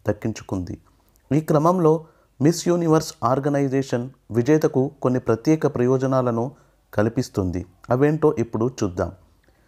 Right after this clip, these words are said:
విశ్వసుందరి పోటీల్లో విజేతగా నిలిచినప్పుడు తొడిగేటటువంటి కిరీటము ఎంతో విలువైనది. మన కరెన్సీలో దీని యొక్క ధర దాదాపు ముప్పై ఎనిమిది కోట్ల రూపాయలు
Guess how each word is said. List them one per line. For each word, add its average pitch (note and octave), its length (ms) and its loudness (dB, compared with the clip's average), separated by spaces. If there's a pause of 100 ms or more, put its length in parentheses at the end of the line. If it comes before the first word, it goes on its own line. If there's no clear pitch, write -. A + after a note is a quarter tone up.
(280)
విశ్వసుందరి F#3+ 600 2
పోటీల్లో D#3 500 2
విజేతగా C#3 600 2
నిలిచినప్పుడు C3 720 0 (500)
తొడిగేటటువంటి D#3 720 2
కిరీటము C3+ 600 0
ఎంతో A2+ 280 2
విలువైనది. A2 680 0 (500)
మన C3 140 4
కరెన్సీలో D#3 640 2
దీని C3+ 340 0
యొక్క B2+ 220 -2
ధర B2 360 2 (400)
దాదాపు C#3+ 480 2
ముప్పై C#3 360 0
ఎనిమిది C3+ 320 -2
కోట్ల A#2+ 340 -2
రూపాయలు C3 640 0